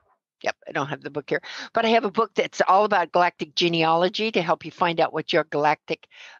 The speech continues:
uh, planet of origin is. It is really important. In fact, the Galactics had told me that quite some time ago, that it's important that people find their connection to their galactic families. Now, it doesn't just mean that you are one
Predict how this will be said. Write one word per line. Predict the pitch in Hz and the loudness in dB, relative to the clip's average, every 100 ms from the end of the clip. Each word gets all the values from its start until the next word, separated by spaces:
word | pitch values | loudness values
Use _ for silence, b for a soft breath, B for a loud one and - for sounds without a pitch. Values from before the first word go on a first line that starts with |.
| - | -2
uh, | 139 | -2
planet | - 165 165 147 | -2 -4 -4 -4
of | 147 | 0
origin | 165 165 180 | 0 0 0
is. | 185 190 - | 0 -2 -2
It | 269 | 0
is | 359 330 | 2 2
really | 185 226 311 208 | 2 0 2 2
important. | 190 180 - 208 156 156 160 - B B B B | 2 0 0 0 0 -6 -12 -16 B B B B
In | 185 | -4
fact, | 180 202 | 0 -4
the | - | -2
Galactics | 180 185 190 262 - - | 0 2 2 -6 -10 -16
had | 160 | -10
told | - 196 190 | -2 0 0
me | 165 | -2
that | 147 135 _ | 0 -2 _
quite | 156 160 | -4 -4
some | - 165 | -6 -8
time | - 170 | -4 -4
ago, | 156 147 | -2 -2
that | 147 | -2
it's | 160 - | -6 -8
important | - - 262 254 | -8 -2 -2 0
that | 220 | -6
people | - 220 - 185 | -4 -4 0 -2
find | - 190 190 202 196 | 0 2 4 2 2
their | 180 | 2
connection | 170 - 180 180 - 180 | 0 -2 -2 -2 -2 -6
to | 170 165 | -6 0
their | 160 | 0
galactic | 147 160 151 151 - 147 | 2 2 2 0 -6 -8
families. | - 156 151 131 113 | -4 -2 -2 -6 -6
Now, | 156 151 | -4 -2
it | |
doesn't | 175 196 226 196 | 0 0 0 -2
just | 208 190 - | -2 -2 0
mean | 180 175 165 B B B B | 0 0 -4 B B B B
that | 170 175 | 0 2
you | 185 | 2
are | 165 147 | 2 2
one | 139 156 165 160 151 139 | 2 2 2 0 -6 -8